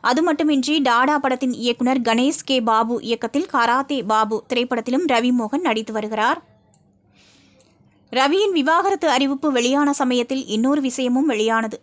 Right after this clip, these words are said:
அது ஒரு புகைப்படமாகும். இதில் அவர் கோவாவை சேர்ந்த கெனிஷா என்ற பாடகியுடன் இருந்தார். அண்மையில் தயாரிப்பாளர் ஐசரி கணேஷ் மகள் பிரீதா திருமண நிகழ்ச்சியில் ரவிமோகன் தனது தோழி மற்றும் காதலி என்ற சர்ச்சையில் சிக்கிய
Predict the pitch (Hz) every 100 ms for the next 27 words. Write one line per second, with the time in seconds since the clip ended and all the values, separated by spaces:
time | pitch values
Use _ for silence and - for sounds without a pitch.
0 | - 233 269 247 254 240 247 247 240 233
1 | 214 269 427 - - - _ 269 269 349
2 | - 254 262 226 285 359 392 320 294 269
3 | 254 254 254 262 311 302 - 233 247 262
4 | 240 226 262 254 226 247 349 226 214 208
5 | - - - 240 277 359 320 330 294 262
6 | 285 349 311 285 285 - 247 294 349 311
7 | 254 247 262 - 233 262 269 254 269 294
8 | 302 254 247 262 240 226 233 247 262 254
9 | 226 233 330 294 269 269 240 233 247 247
10 | 254 233 214 330 - 247 220 226 240 -
11 | 226 240 294 - - - 247 240 247 240
12 | 233 330